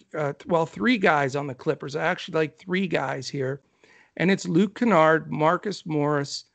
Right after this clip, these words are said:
and Serge Ibaka. I think those three will see the biggest jump in usage and have the most,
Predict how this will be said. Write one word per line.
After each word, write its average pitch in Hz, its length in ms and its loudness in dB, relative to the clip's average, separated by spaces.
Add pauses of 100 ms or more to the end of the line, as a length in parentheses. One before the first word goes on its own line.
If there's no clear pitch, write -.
(260)
and 143 180 -8
Serge 156 320 0
Ibaka. 135 560 0
I 170 140 2
think 185 280 -2
those 180 340 2
three 180 520 -2 (560)
will 156 100 -2
see 175 240 -4
the 147 120 0
biggest 165 420 2
jump 165 460 2
in 147 120 -4
usage 156 800 0 (360)
and 147 120 -4
have 143 240 2
the 143 80 0
most, 147 540 0